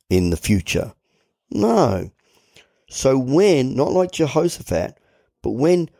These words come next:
you pray to God and you ask for something and he blesses you, he doesn't want anything in return, but he would like you to praise and worship him and give honor and glory to him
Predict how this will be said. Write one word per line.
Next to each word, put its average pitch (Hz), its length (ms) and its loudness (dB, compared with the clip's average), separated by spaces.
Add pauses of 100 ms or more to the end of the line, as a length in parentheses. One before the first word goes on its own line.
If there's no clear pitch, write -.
you 120 200 0
pray 180 400 0
to 143 120 0
God 120 460 2
and 98 160 0
you 95 160 -2
ask 143 360 2
for 107 100 -6
something 90 560 -4
and 98 180 -2
he 92 100 0
blesses 101 600 0
you, 90 240 -4 (1600)
he 180 160 0
doesn't 185 400 0
want 139 280 4
anything 120 420 2
in 87 140 0
return, 85 560 -4 (880)
but 82 280 0
he 92 120 -2
would 85 220 -4
like 113 560 0
you 90 200 0
to 85 380 -6 (480)
praise 92 540 2
and 82 220 -6 (240)
worship 92 460 0
him 98 240 2
and 85 160 -4
give 85 240 -6
honor 95 300 0
and 87 160 -4
glory 98 440 2
to - 180 -6
him 104 300 2